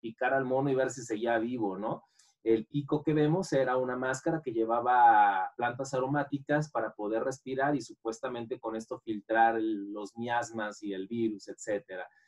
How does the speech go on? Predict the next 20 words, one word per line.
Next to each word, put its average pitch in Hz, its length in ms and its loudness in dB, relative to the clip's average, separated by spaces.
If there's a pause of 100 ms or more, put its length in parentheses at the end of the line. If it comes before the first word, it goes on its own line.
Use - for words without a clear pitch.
(260)
Eran 117 340 -2
trajes, 123 640 0
eh, 110 240 0
que 104 160 -2
se - 140 -14
utilizaban 117 540 -4
a 117 60 -4
la 117 100 -4
media 131 320 -2
para 117 280 -2
tratar 127 560 -2
de 127 80 -2
evitar 127 480 -2
que 135 100 -8
se 117 160 -8
fuera 117 460 0
a 123 260 0
filtrar 101 380 -8
la 110 80 -6
infección. 117 440 -4